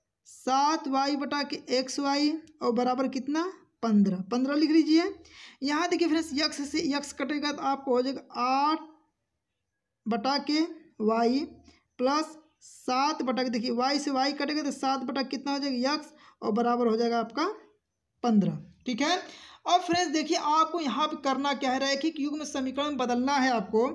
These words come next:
देखिए, ये वाई हर में है, तो इसको आप क्या करेंगे फ्रेंड्स कि एक बटा के, देखिए, एक बटा के वाई को आप मान लीजिए क्या,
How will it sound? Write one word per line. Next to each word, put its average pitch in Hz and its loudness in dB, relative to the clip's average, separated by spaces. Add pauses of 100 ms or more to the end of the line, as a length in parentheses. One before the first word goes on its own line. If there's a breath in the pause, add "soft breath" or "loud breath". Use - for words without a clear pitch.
(380 loud breath)
देखिए, 359 2
ये 330 4
वाई 277 2
हर 269 0
में 294 -2
है, 254 4
तो - -8
इसको 311 -4
आप 302 0
क्या 294 0
करेंगे 269 0
फ्रेंड्स 247 0 (320 loud breath)
कि 302 -2 (280)
एक 320 2
बटा 294 0
के, 294 -2
देखिए, 214 -2
एक 311 2
बटा 311 0
के 311 -2
वाई 262 2
को 294 -6
आप 262 -2
मान 269 0
लीजिए 285 -2
क्या, 294 -2